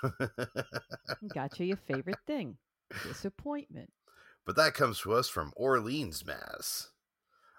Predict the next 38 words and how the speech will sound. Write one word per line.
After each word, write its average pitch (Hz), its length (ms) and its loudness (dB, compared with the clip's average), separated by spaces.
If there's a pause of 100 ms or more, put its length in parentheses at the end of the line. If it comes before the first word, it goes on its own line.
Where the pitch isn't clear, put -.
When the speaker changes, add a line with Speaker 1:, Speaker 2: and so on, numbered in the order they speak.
(140)
Speaker 1:
Oh, 113 220 12
did 98 200 -2
we 104 100 0
actually, 110 480 0 (160)
uh, 127 220 8
like, 135 280 6
I 143 80 10
still 147 220 2
think 131 180 2
that 95 80 -4
this 95 160 2
is - 80 -4
pretty 85 260 -2
decent, 82 600 -6
even 78 280 -8
though 71 500 -2
it, 92 200 -2
like, 82 280 -4
the 73 360 0
fucking 80 520 -6
beach 67 240 -12
hair. - 260 -10 (480)
But - 80 -8
then 110 120 6
again, 107 200 2
Speaker 2:
Yeah. 185 140 6
Speaker 1:
like, 76 240 -2
it, 107 180 2 (120)
like, 98 260 -2
we're 127 100 4
both 120 240 4
suckers 90 460 2
for 82 360 2
Idaho 87 280 0
seven, 80 420 -2
Mosaic, 71 640 -6
and 73 200 -8
Citra. 65 440 -6